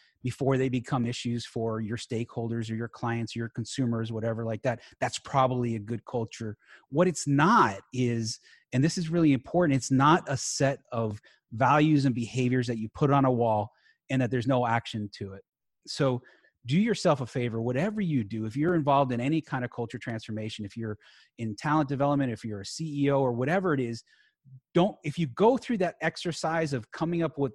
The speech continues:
what's really important for your organization, and then you throw that on the wall and then you act differently, don't put the stuff on the wall. All right. It's really, really important.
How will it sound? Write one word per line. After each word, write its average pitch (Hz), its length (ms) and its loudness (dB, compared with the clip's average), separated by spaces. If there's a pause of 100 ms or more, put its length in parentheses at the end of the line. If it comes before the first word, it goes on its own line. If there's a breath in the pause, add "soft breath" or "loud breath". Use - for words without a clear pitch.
(140)
what's 131 280 -10
really 160 280 2
important 143 440 -4
for 147 100 -4
your 139 160 2
organization, 135 800 -2 (320 soft breath)
and 143 120 2
then 147 80 2
you 135 100 0
throw - 300 2
that 165 160 4
on 160 80 2
the 151 40 2
wall 147 480 2
and 127 140 -4
then 135 100 0
you 139 160 2
act 135 260 -2
differently, 147 520 -4 (320)
don't 143 220 -4
put 160 120 -6
the 131 60 -8
stuff 127 320 -4
on 110 140 -4
the 104 80 -6
wall. 98 280 -12 (300)
All 107 60 -8
right. 107 260 -8
It's 104 180 -14
really, 123 360 0
really 107 320 -4
important. 92 480 -18